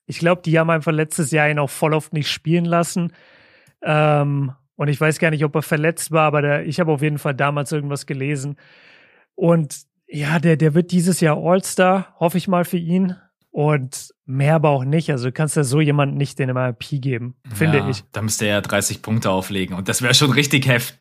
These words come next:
Speaker 2: heftig. Also da müsste er
Speaker 1: Ja.
Speaker 2: sein Volumen auch noch mal hoch, äh, schrauben, ne? Okay, dann sind wir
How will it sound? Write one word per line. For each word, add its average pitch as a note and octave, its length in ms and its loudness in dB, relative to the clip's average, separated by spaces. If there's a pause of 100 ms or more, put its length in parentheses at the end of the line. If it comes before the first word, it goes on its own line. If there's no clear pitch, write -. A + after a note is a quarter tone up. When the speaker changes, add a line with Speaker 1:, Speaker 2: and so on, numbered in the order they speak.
Speaker 2:
heftig. C3 640 0 (140)
Also G#2+ 200 -6
da A2+ 140 0
müsste A#2 220 -2
er A2 60 2
Speaker 1:
Ja. G#2+ 40 0
Speaker 2:
sein A2 160 0
Volumen A2+ 340 0
auch G#2+ 140 0
noch A2 120 -6
mal G#2+ 180 -2
hoch, G#2+ 300 -6
äh, G#2 200 -4
schrauben, G2+ 420 -2
ne? G2+ 140 -4 (1160)
Okay, D3 500 2 (640)
dann B2+ 220 2
sind C#3 240 -4
wir C3 100 -2